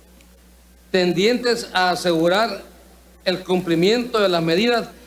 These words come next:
y normas sanitarias decretadas bajo el estado de emergencia nacional de la pandemia por covid diecinueve, por lo que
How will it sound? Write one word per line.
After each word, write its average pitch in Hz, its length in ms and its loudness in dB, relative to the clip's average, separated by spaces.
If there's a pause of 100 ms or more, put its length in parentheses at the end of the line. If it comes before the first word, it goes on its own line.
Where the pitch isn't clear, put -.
(120)
y 160 100 2
normas 202 460 2
sanitarias 196 580 0
decretadas 185 560 0
bajo 170 240 0
el 156 60 2
estado 180 380 0
de 175 100 0
emergencia 180 760 0 (400)
nacional 170 600 0
de 190 100 0
la 170 140 0
pandemia 190 640 0 (320)
por 202 220 -2
covid 170 300 0
diecinueve, 170 600 -2 (480)
por 190 200 2
lo 190 220 0
que 175 420 -2